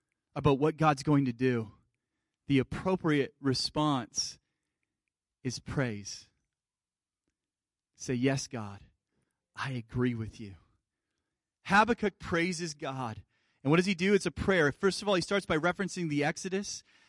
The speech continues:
as well as other times that God has rescued Israel. He declares it. Sometimes what you need to do in your life when you're facing those hard times is you need to remind yourself of what God has done.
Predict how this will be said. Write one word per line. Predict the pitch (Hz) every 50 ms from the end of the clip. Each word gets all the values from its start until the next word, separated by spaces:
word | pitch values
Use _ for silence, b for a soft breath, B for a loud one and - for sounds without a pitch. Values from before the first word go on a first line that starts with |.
| b b
as | 147 143
well | 156 185 175
as | 165 165
other | 185 196 196
times | - 202 196 190 190 185
that | 160 170
God | 147 160 175 175 170
has | 151 135
rescued | 151 180 180 175 - - 180 156
Israel. | 165 170 143 151 156 143 131 120 113 113 120 _ _ _ _ _ _ _ _ _ _ _ _ _ _ _ _ _ _ _ _ _ _ _ _ _ _ _ _
He | - 160 185
declares | 170 170 - - - - 202 208 214 220 220 180 165
it. | 147 117 - _ _ _ _ _ _ _ _ _ _ _
Sometimes | - - - 226 254 - - 254 247 240 240 233 - - _ _
what | - 196 175
you | 185
need | 208 214 220 175
to | 185
do | 156 147 202 214 226
in | 214
your | 196 180
life | 180 185 185 190 190 - -
when | 175
you're | 165 190
facing | 185 - 208 202 202 - - 202 185
those | 175 -
hard | - 180 175 170
times | - 185 180 170
is | 160 160 143 165
you | 196
need | 202 226 196
to | - 185
remind | 185 190 170 170 175 170 180 196 196
yourself | 190 185 - - 170 156 - 165
of | 143 135
what | 156 147 143
God | 156 147 147
has | 143 123 -
done. | 143 139 131 107 90 90